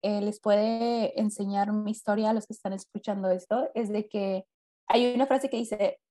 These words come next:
"Cuando no, ni aunque te quites", no, perdón, al revés.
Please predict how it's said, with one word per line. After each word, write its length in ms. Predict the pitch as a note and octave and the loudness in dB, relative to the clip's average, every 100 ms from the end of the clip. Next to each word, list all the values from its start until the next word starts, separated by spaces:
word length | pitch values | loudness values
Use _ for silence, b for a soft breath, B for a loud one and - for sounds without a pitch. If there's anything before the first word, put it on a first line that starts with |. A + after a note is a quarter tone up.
| _ _ - | _ _ 2
"Cuando 440 | A3 G#3+ G#3+ G3+ | 2 2 0 0
no, 400 | G#3 C4 G4 - _ _ _ | 4 6 4 0 _ _ _
ni 120 | - A3 | -2 0
aunque 280 | G#3 G3+ G3+ | 0 -4 -8
te 260 | - G3+ | -8 -12
quites", 280 | - A#3+ E4 G#4 - - - _ - | -8 -2 0 0 -4 -20 -20 _ 4
no, 180 | C4+ | 6
perdón, 240 | B3+ A#3 G#3 | 6 6 6
al 100 | G3 | 6
revés. 300 | F3+ F3 | 4 2